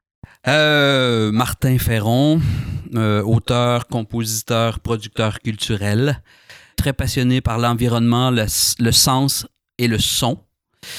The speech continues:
Donc le son dans sa dimension, euh, musicale, poétique, euh, vocale, euh, audio, euh, manipulation du son par la, pour le podcast, la radio et, euh, la musique.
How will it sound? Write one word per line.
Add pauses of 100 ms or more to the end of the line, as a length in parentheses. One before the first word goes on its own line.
(340)
Donc
le
son
dans
sa
dimension,
euh,
musicale,
poétique, (720)
euh,
vocale,
euh,
audio,
euh,
manipulation
du
son
par
la, (260)
pour
le
podcast,
la
radio (580)
et,
euh,
la
musique.